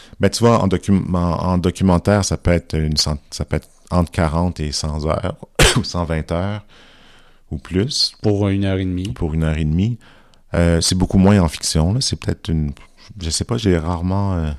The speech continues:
Speaker 2: Est-ce que ça, c'est le défaut des documentaristes, de trop filmer ?
Speaker 1: Euh, non.
Speaker 2: <laughs>
Speaker 1: Pas nécessairement. Ça dépend toujours comment on filme. Je veux dire,
Speaker 2: Surtout,
Speaker 1: c'est pas
Speaker 2: surtout avec le numérique, là, c'est,
Speaker 1: Ouais.
Speaker 2: c'est facile, ouais.
Speaker 1: Mais je, je... pas nécessairement. Pas nécessairement. Je veux dire, oui, si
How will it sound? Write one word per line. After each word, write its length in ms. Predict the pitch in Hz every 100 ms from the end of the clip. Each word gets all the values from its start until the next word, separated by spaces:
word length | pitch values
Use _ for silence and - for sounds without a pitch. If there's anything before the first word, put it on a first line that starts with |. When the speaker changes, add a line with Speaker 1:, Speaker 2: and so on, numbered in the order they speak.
| - - - _ - -
Speaker 2:
Est-ce 120 | 98
que 80 | 117
ça, 160 | 139
c'est 120 | 127 120
le 60 |
défaut 240 | 104 - 113
des 120 | 104
documentaristes, 680 | 101 - 104 98 95 113 -
de 40 |
trop 180 | 107 104
filmer ? 400 | - 98 95 113 - - 95
Speaker 1:
Euh, 140 | 101 110 117
non. 420 | 120 98 107 117 170 - 135 226 - -
Speaker 2:
<laughs> 560 | - - - - -
Speaker 1:
Pas 80 | -
nécessairement. 480 | 147 131 123 113 110
Ça 120 | 104
dépend 220 | 117 135
toujours 280 | 135 120 135
comment 320 | - 104 113
on 60 | 107
filme. 460 | - 104 98 78 76
Je 80 | -
veux 80 | 87
dire, 60 |
Speaker 2:
Surtout, 160 | - 156
Speaker 1:
c'est 100 | 104
pas 60 | 95
Speaker 2:
surtout 140 | 87
avec 200 | 131 123
le 80 | 117
numérique, 440 | 110 107 104 107 -
là, 100 | 123
c'est, 160 | -
Speaker 1:
Ouais. 240 | 104 107 110
Speaker 2:
c'est 40 |
facile, 340 | 113 101 123 139
ouais. 120 | 117 131 - - - _ _
Speaker 1:
Mais 580 | - 90 90 87 87 87
je, 100 | 90 -
je... 140 | 87 - 131 - -
pas 80 | 123
nécessairement. 680 | 131 120 107 98 98 113 113 - _ _
Pas 80 | 101
nécessairement. 680 | 107 - 98 92 90 95 98 - _ _ _ - - - - -
Je 120 | 92
veux 60 |
dire, 140 | 90 92
oui, 300 | 85 110 107
si 260 | - 92